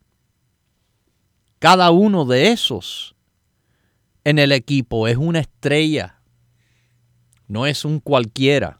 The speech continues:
Esa es otra cosa diferente. Nuestros equipos o grupos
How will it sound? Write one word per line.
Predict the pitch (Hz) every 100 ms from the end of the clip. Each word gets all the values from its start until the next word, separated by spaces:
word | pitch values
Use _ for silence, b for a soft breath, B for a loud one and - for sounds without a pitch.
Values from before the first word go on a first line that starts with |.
| _
Esa | - - 147
es | 160
otra | 220 - -
cosa | - 147 - 131
diferente. | 120 - 104 101 - - - _ _ _ _ _ _ _ _ _
Nuestros | - 139 185 - 180 160
equipos | 135 226 277 - 151 - - - -
o | 123
grupos | 117 233 240 120 117 - -